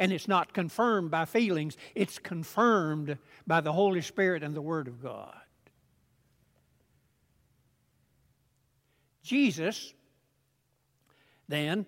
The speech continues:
full of the Holy Spirit, returned he from the Jordan where he was baptized.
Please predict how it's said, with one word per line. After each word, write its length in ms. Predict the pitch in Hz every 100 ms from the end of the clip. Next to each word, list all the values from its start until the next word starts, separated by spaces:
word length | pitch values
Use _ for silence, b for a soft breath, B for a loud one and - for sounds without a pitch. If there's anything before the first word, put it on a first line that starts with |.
| -
full 280 | - 208 240
of 80 | 220
the 60 |
Holy 340 | 202 214 226 226
Spirit, 560 | - - 151 147 -
returned 720 | 165 170 - 240 262 262 247 -
he 300 | - 196 190 B B B B
from 300 | - - 233
the 100 | 226
Jordan 460 | 220 190 196 165 165
where 120 | 151
he 60 | 165
was 200 | 214 220
baptized. 680 | 185 202 196 156 131 165